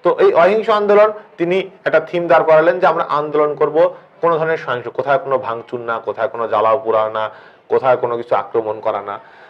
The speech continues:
তো এইভাবে তিনি অহিংস আন্দোলন বা অসহযোগ আন্দোলনটা পরিচালনা করেছিলেন। তো এই ক্ষেত্রে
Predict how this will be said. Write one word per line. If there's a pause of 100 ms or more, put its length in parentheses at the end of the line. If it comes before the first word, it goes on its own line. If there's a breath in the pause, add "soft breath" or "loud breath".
তো
এইভাবে
তিনি
অহিংস
আন্দোলন
বা
অসহযোগ
আন্দোলনটা
পরিচালনা
করেছিলেন। (300 loud breath)
তো
এই
ক্ষেত্রে